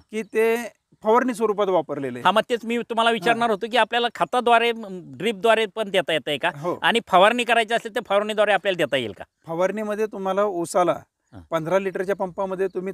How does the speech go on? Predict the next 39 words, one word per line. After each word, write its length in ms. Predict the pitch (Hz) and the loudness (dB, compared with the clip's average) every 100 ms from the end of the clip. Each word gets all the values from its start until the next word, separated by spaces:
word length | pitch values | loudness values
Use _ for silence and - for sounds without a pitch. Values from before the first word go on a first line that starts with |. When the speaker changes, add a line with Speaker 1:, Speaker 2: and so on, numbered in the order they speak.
| - | -4
Speaker 1:
तेरा 200 | 180 185 | -2 0
लिटर 240 | 185 180 180 | -2 -6 -4
पाणी 240 | 175 185 | -4 -2
घ्या, 140 | 185 | -2
दोन 260 | 180 180 185 | -2 -2 -2
लिटर 280 | 180 175 190 | -2 -2 -2
वर्मी 300 | 175 170 185 | -2 0 0
वॉश 240 | 180 185 - | 2 2 0
टाका, 220 | 175 160 214 | -6 -6 -8
Speaker 2:
हां. 220 | - 123 87 | -6 -6 -6
Speaker 1:
त्याची 220 | - 147 185 | -8 -6 -4
तुम्ही 220 | 185 190 - | -4 -4 -2
फवारणी 380 | 180 180 185 185 | 2 2 2 0
द्या. 140 | 170 | -2
Speaker 2:
हां. 500 | 175 139 127 80 - | -2 -4 -4 -4 -6
Speaker 1:
तुम्हाला 380 | 190 190 196 220 - - | -4 0 2 2 0 -4
चौ-, 220 | 202 - _ | -4 -4 _
पाचव्या 340 | 196 - 233 | -6 -4 -4
ते 80 | 208 | -4
सहाव्या 320 | 208 202 185 | -2 -2 -2
दिवशी 260 | 196 196 220 | -2 -6 -8
त्या 220 | 185 208 | -4 -2
झाडाची 380 | 190 180 180 196 | 0 -2 -2 -4
ग्लेझिंग, 420 | 175 185 160 170 127 - | 0 0 2 -2 -2 -6
Speaker 2:
हां. 120 | 135 | -2
Speaker 1:
त्या 120 | 175 180 | 0 2
गा-, 240 | 170 156 | 2 2
झाडाची 420 | 147 156 165 165 180 | 2 0 -2 -4 -2
काळोखी 340 | 175 175 156 | 0 0 0
वाढलेली 340 | 180 160 160 160 | 0 0 0 -2
असेल, 240 | 139 151 | -4 -6
Speaker 2:
हां. 400 | 156 - 156 147 | -10 -6 -4 -2
Speaker 1:
वाढलेली 340 | 156 160 165 165 | 0 -2 -2 -2
दिसेल. 340 | 160 - 170 - _ _ _ - | -4 -4 -8 -10 _ _ _ -2
गावामध्ये 440 | 151 170 185 196 196 | 2 4 2 -2 -4
ज्याने 160 | 196 | -4
ऊसाला 400 | 208 190 170 202 | -4 -6 -2 0
मारलेले, 420 | 196 196 190 175 139 | 2 2 0 -2 -4
Speaker 2:
हं. 300 | - 117 | -8 -14